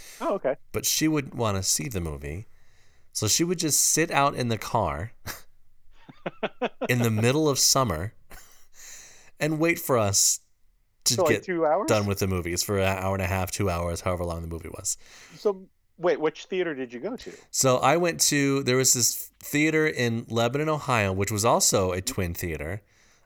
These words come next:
Speaker 2: um,
Speaker 1: Okay.
Speaker 2: that I think used to be, like, a full one, one screen theater. Um, I forget the name of it now. It
Speaker 1: It's
Speaker 2: wasn't
Speaker 1: called the
Speaker 2: anything
Speaker 1: West-,
Speaker 2: like
Speaker 1: it was the Westward Ho.
Speaker 2: <laughs> Yeah. It was the Tallywhacker Theater.
Speaker 1: <laughs>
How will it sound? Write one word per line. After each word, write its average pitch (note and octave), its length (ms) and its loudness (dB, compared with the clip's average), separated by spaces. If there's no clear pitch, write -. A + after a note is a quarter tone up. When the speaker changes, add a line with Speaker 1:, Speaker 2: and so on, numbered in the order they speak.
Speaker 2:
um, F#2+ 220 0
Speaker 1:
Okay. - 120 2
Speaker 2:
that G#2 140 0
I A2 100 2
think G#2+ 320 0
used G#2+ 240 2
to G#2 60 -2
be, F2+ 320 2
like, E2+ 260 -4
a E2+ 60 -2
full E2 320 -2
one, D#2+ 420 -4
one F#2+ 200 -2
screen F2 280 -2
theater. D2+ 420 -6
Um, F#2 200 -2
I F#2+ 40 0
forget C3+ 300 -2
the G#2 60 -2
name F2+ 220 -2
of D#2+ 100 -6
it D#2 80 -10
now. D2 260 -6
It E2 60 -6
Speaker 1:
It's F#2 80 -2
Speaker 2:
wasn't G#2+ 140 2
Speaker 1:
called - 100 4
the F#2+ 60 4
Speaker 2:
anything - 180 0
Speaker 1:
West-, F2+ 100 0
Speaker 2:
like E2+ 220 -6
Speaker 1:
it D3 40 0
was C#3+ 120 0
the D3+ 80 -4
Westward C3 420 -2
Ho. A#2 300 -2
Speaker 2:
<laughs> - 540 -2
Yeah. C#3+ 160 4
It A#2 60 0
was A#2 180 2
the A#2+ 80 0
Tallywhacker G#2+ 720 2
Theater. C#2+ 480 -10
Speaker 1:
<laughs> - 1160 -8